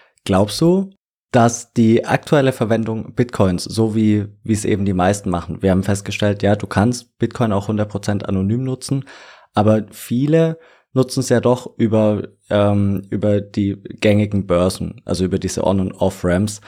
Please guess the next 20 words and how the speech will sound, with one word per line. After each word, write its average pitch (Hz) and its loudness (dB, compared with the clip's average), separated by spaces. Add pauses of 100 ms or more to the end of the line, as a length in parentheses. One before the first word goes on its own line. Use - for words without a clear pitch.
(280)
Glaubst 98 0
du, 156 2
dass 147 -2
die 110 2
Cypherpunks 143 -2 (480)
den 104 4
Teil 156 -2
auch 95 0
vorausgesehen 135 -2
haben? 131 -2
Also, 113 0
dass 110 0
es 110 -6
dann 107 2 (400)
doch 131 2
nicht 151 0
nur 143 2
Peer-to-Peer 147 0
ist, 165 -6
sondern 117 2